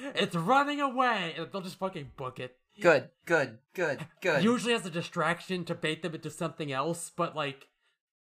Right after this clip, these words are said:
Speaker 1: it's
Speaker 2: Hmm.
Speaker 1: funny whenever it happens. Especially since,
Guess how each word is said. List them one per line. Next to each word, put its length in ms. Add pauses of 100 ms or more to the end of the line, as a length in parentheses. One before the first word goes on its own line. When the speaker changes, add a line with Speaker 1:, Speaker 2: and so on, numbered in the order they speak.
Speaker 1:
it's 500
Speaker 2:
Hmm. 80 (140)
Speaker 1:
funny 280
whenever 400
it 60
happens. 500 (180)
Especially 440
since, 360